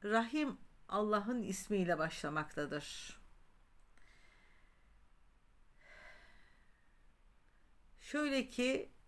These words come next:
ona baş kaldırmayın, Müslüman olarak gelin ve ona sığının." Neml suresi otuz ve otuz bir, otuz birinci ayetler.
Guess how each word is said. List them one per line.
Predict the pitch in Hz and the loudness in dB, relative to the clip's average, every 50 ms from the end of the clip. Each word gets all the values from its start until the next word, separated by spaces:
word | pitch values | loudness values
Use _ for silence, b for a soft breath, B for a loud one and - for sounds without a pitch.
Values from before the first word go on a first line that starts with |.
| - - | -10 -4
ona | - 233 240 269 262 254 226 | 0 4 8 8 8 8 8
baş | 233 233 220 - | 6 4 4 2
kaldırmayın, | - - 226 208 208 202 196 233 233 226 220 208 202 208 220 240 254 262 262 - - - - - - - - - - - - - - - - - _ _ - - - - - - - - - - - - - - - - - - - - - - - - - - - - - - - - - - - - - - - - - | 0 2 4 6 6 6 6 4 6 8 8 8 8 8 4 4 2 0 -4 -8 -16 -20 -20 -20 -20 -20 -20 -20 -20 -20 -20 -20 -20 -20 -20 -20 _ _ -20 -20 -20 -20 -20 -20 -20 -20 -20 -20 -20 -20 -20 -20 -20 -20 -20 -20 -20 -20 -20 -20 -20 -20 -20 -20 -20 -20 -20 -20 -20 -20 -20 -20 -20 -20 -20 -20 -20 -12 -6
Müslüman | 202 208 233 220 - - - 269 262 269 277 269 | -2 -2 0 0 -2 -2 -2 0 2 4 4 4
olarak | 240 202 202 202 202 196 196 196 190 196 - | 4 6 6 8 8 8 8 8 6 4 2
gelin | - 208 196 196 190 208 214 240 262 277 269 269 - - - - - - - - | 4 6 6 8 8 6 6 4 2 0 -4 -6 -12 -18 -20 -20 -20 -20 -20 -10
ve | 196 196 220 214 208 196 - - - | -2 2 2 4 4 2 0 -2 -4
ona | - 226 214 208 208 196 | -2 0 2 2 2 0
sığının." | - - - 190 175 170 165 156 143 131 160 - - - 214 | 0 0 2 4 4 4 2 -2 -4 -6 -8 -10 -8 -4 0
Neml | 254 277 262 240 208 190 | 2 2 4 4 4 4
suresi | - - - 185 175 180 180 - - | 2 0 0 2 2 2 0 0 0
otuz | - 214 208 - 226 202 190 | -2 -2 0 0 0 0 2
ve | 208 180 | 2 2
otuz | 180 - - 180 160 160 165 | 2 0 -2 -4 -4 -4 -6
bir, | - - - - - - - | -10 -10 -10 -14 -12 -8 -6
otuz | 180 - - 175 160 160 | -6 -6 -6 -6 -2 -2
birinci | 175 156 160 170 165 202 - | -2 0 0 -2 0 0 2
ayetler. | - 143 143 135 123 - - - - - - - - | 2 2 0 0 -2 -6 -8 -6 -8 -8 -8 -8 -16